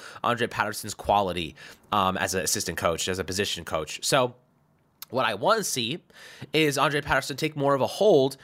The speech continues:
with some of the edge rushers. You know, I know we had the Wilkins bros as the outside linebackers coach, but why isn't Andre Patterson working alongside, like, working with Kayvon Thibodeau and Azeez Ojulari? You know what I mean? Maybe he is, maybe he wasn't. I think I saw Nick Falato or, or somebody on their podcast said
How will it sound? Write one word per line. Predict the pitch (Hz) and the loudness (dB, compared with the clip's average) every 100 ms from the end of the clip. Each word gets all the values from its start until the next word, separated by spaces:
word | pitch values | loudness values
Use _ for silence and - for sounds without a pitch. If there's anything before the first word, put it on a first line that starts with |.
| - | -6
with | 147 | 0
some | 165 170 | 2 2
of | |
the | 160 | 2
edge | 143 190 | 2 2
rushers. | 135 104 90 71 | 0 -2 -6 -6
You | 123 | -2
know, | 135 | 0
I | |
know | 147 | 2
we | 165 | 0
had | 143 143 | 0 0
the | 123 | -2
Wilkins | 135 175 160 131 | -2 -2 -4 0
bros | 139 127 120 | 2 2 0
as | 110 | -2
the | 113 | 0
outside | 117 123 110 | 0 0 2
linebackers | 165 160 135 123 | 2 2 0 0
coach, | 135 127 - - - - | 2 2 0 -14 -20 -6
but | - | -2
why | 135 160 240 | 4 6 6
isn't | 339 202 190 - - | 4 0 -4 -6 -2
Andre | 156 170 190 | 0 0 0
Patterson | - 175 208 - 170 139 | 2 2 2 0 -4 0
working | 143 - 180 | 0 2 0
alongside, | 165 165 175 - 170 185 135 | 2 2 2 4 4 4 2
like, | 135 120 | 0 2
working | 139 156 170 | 2 2 2
with | 156 151 151 - - - - | 6 4 4 -6 -16 -18 -2
Kayvon | 185 175 175 | 2 4 4
Thibodeau | 170 175 180 175 | 2 4 4 4
and | |
Azeez | 175 175 185 | 2 2 2
Ojulari? | 165 190 190 80 80 | 4 4 4 2 -4
You | - | 0
know | 143 | 2
what | 147 | 2
I | |
mean? | 147 156 139 | 0 -4 0
Maybe | 156 170 | 0 2
he | 170 160 | 2 4
is, | 202 | 4
maybe | 165 147 | 2 -2
he | 131 | 2
wasn't. | 143 165 190 - - - | 2 2 0 -4 -10 -4
I | |
think | 160 143 | 0 0
I | |
saw | 143 151 151 | 2 4 4
Nick | 147 - | 0 -2
Falato | 110 127 151 156 | 4 6 8 8
or, | 147 139 | 6 4
or | 120 107 - | 2 -2 -6
somebody | - 156 147 143 | -4 -2 2 2
on | 123 | 0
their | 135 | 0
podcast | 135 131 - 135 131 | 2 0 2 -2 -2
said | - 143 | 0 0